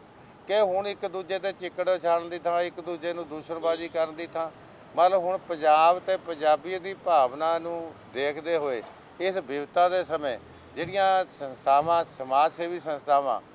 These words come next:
ਨਿਸ਼ਕਾਮ ਕੰਮ ਕਰ ਰਹੀਆਂ ਨੇ, ਉਹਨਾਂ ਤੋਂ ਰਾਜਸੀ ਪਾਰਟੀਆਂ ਨੂੰ ਸਿੱਖਣ ਦੀ ਲੋੜ ਆ, ਰਾਜਸੀ ਨੇਤਾਵਾਂ ਨੂੰ ਸਿੱਖਣ ਦੀ ਲੋੜ ਆ। ਰਾਜਸੀ ਰੋਟੀਆਂ ਸੇਕਣ ਦੀ ਥਾਂ, ਇੱਕ ਦੂਜੇ ਤੇ ਦੋਸ਼ ਲਾਉਣ ਦੀ ਥਾਂ, ਅੱਜ ਇੱਕ ਸਾਂਝੀ ਆਵਾਜ਼ ਬਣਾ ਕੇ ਪੰਜਾਬ ਦੀ, ਮਤਲਬ,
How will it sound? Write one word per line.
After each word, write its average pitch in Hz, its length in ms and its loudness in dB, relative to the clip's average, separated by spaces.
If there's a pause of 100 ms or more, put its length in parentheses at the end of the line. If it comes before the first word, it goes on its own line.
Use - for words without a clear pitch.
(200)
ਨਿਸ਼ਕਾਮ 151 540 -2
ਕੰਮ 180 220 4
ਕਰ 147 180 2
ਰਹੀਆਂ 151 200 -6
ਨੇ, 117 140 -8 (360)
ਉਹਨਾਂ 226 280 2
ਤੋਂ 214 200 0
ਰਾਜਸੀ 165 480 8
ਪਾਰਟੀਆਂ 175 420 0
ਨੂੰ 180 100 -8
ਸਿੱਖਣ 151 300 -10
ਦੀ 151 140 -10
ਲੋੜ 131 240 -6
ਆ, 175 100 4
ਰਾਜਸੀ 156 360 6
ਨੇਤਾਵਾਂ 156 460 0
ਨੂੰ 175 100 -6
ਸਿੱਖਣ 147 300 -10
ਦੀ 139 120 -12
ਲੋੜ 120 240 -4
ਆ। 170 140 2 (420)
ਰਾਜਸੀ 170 440 6
ਰੋਟੀਆਂ 180 360 -4
ਸੇਕਣ 156 360 -6
ਦੀ 170 140 -6
ਥਾਂ, 175 240 -2
ਇੱਕ 175 180 -6
ਦੂਜੇ 160 320 -8
ਤੇ 156 140 -6
ਦੋਸ਼ 143 300 -8
ਲਾਉਣ 160 260 -2
ਦੀ 170 140 -8
ਥਾਂ, 170 280 -2 (540)
ਅੱਜ 180 160 0
ਇੱਕ 190 400 0
ਸਾਂਝੀ 202 420 -2
ਆਵਾਜ਼ 165 360 6
ਬਣਾ 165 260 2
ਕੇ 160 140 -4
ਪੰਜਾਬ 143 440 4
ਦੀ, 127 200 -8 (520)
ਮਤਲਬ, 170 520 4